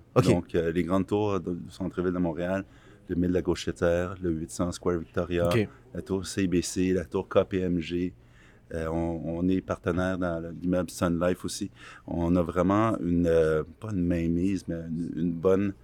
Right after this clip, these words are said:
Speaker 2: présence
Speaker 1: Présence, ouais.
Speaker 2: au centre-ville de Montréal. Donc,
Speaker 1: Vous êtes
Speaker 2: surtout,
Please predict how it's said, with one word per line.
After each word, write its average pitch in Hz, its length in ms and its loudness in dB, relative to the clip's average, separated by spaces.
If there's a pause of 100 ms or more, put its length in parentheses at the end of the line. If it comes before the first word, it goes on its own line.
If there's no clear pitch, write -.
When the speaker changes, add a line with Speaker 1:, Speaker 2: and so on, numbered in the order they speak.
(320)
Speaker 2:
présence 113 640 6
Speaker 1:
Présence, - 20 2
ouais. 101 160 4
Speaker 2:
au 98 80 2
centre-ville 90 540 2
de 87 100 2
Montréal. 80 480 -2 (100)
Donc, 95 200 0
Speaker 1:
Vous 101 60 0
êtes 107 140 2
Speaker 2:
surtout, 104 160 -2